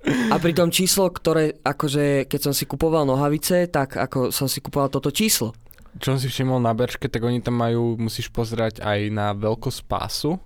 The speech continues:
Speaker 1: Mhm.
Speaker 2: aj na dĺžku,
Speaker 1: Áno.
Speaker 2: alebo veľkosť,
Speaker 1: No, tam
Speaker 2: neviem,
Speaker 1: je to
Speaker 2: normálne.
Speaker 1: číslo,
Speaker 2: No.
Speaker 1: napríklad tridsaťosem, a ty si v tabulke musíš pozrieť,
Speaker 2: Mhm.
Speaker 1: že čo je tá tridsaťosmička, koľko to je centimetrov v páse a aká to je dĺžka. Takže som ich samozrejme vyreklamoval,
Speaker 2: Čiže tam máš
Speaker 1: priateľ, to boli
Speaker 2: dvojité V,
Speaker 1: veľké.
Speaker 2: to je akože,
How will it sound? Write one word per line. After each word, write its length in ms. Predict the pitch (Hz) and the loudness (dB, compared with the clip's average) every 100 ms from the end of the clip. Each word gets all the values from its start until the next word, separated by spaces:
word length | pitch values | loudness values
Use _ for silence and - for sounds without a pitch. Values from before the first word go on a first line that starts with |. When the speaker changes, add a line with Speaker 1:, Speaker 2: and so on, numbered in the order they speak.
| - | -2
Speaker 1:
Mhm. 340 | 147 208 - | 0 0 -2
Speaker 2:
aj 120 | 107 113 | -2 0
na 100 | 113 | 0
dĺžku, 420 | 113 113 - 135 | -2 -4 -4 0
Speaker 1:
Áno. 100 | 120 | 2
Speaker 2:
alebo 280 | 143 156 107 104 113 113 - | 2 2 0 -2 -4 -10 -6
veľkosť, 560 | 98 101 - 107 - | -4 -4 -4 -8 -2
Speaker 1:
No, 180 | 147 151 | 2 2
tam 220 | - 156 | 2 2
Speaker 2:
neviem, 60 | 180 | 2
Speaker 1:
je 60 | 190 | 2
to 20 | 196 | 2
Speaker 2:
normálne. 160 | 104 | 2
Speaker 1:
číslo, 360 | 120 - 131 156 240 - - - | 0 0 2 0 -2 -12 -20 -2
Speaker 2:
No. 160 | 120 | 0
Speaker 1:
napríklad 320 | 107 135 127 | 2 0 -2
tridsaťosem, 720 | 113 147 139 139 113 - 165 107 - - - | 0 -2 0 0 0 2 0 0 -10 -20 -8
a 80 | 135 | -6
ty 120 | 143 | -2
si 120 | 147 | -4
v 80 | - | 2
tabulke 380 | 139 160 170 147 | 2 2 2 0
musíš 260 | 139 135 | 0 -2
pozrieť, 460 | - 131 117 - - - - | 0 0 -2 -6 -16 -20 -4
Speaker 2:
Mhm. 280 | 131 147 143 | -2 0 0
Speaker 1:
že 160 | 120 123 - | -2 -2 0
čo 320 | - 165 165 | 4 6 6
je 160 | 147 147 | 4 2
tá 160 | 147 | 0
tridsaťosmička, 720 | 139 143 147 139 - 139 - 110 | -2 0 0 0 0 -4 -2 0
koľko 240 | 143 139 | 0 0
to 140 | 143 | -2
je 60 | 135 | -2
centimetrov 480 | 139 123 127 113 107 | -2 -2 -2 -2 -6
v 100 | - | 0
páse 300 | 151 160 - | 0 2 0
a 180 | - 117 | 0 0
aká 160 | 120 | -2
to 140 | 123 117 | -2 -2
je 80 | 110 | -2
dĺžka. 340 | 107 - - - - - - | -4 -6 -10 -16 -20 -20 -4
Takže 280 | 156 143 | -2 0
som 160 | 135 127 | -2 -2
ich 120 | 117 | -4
samozrejme 400 | 120 113 113 113 | -2 -2 0 -2
vyreklamoval, 420 | 107 123 - 117 | 0 -2 0 -2
Speaker 2:
Čiže 80 | 131 | 0
tam 140 | 135 160 | 2 2
máš 60 | |
Speaker 1:
priateľ, 60 | 135 | 4
to 80 | 139 | 4
boli 120 | 131 | 4
Speaker 2:
dvojité 120 | 120 | 4
V, 60 | 123 | 4
Speaker 1:
veľké. 300 | 131 147 - | 4 2 2
Speaker 2:
to 80 | 135 | 0
je 100 | 123 | 0
akože, 360 | 123 131 131 | 0 -2 0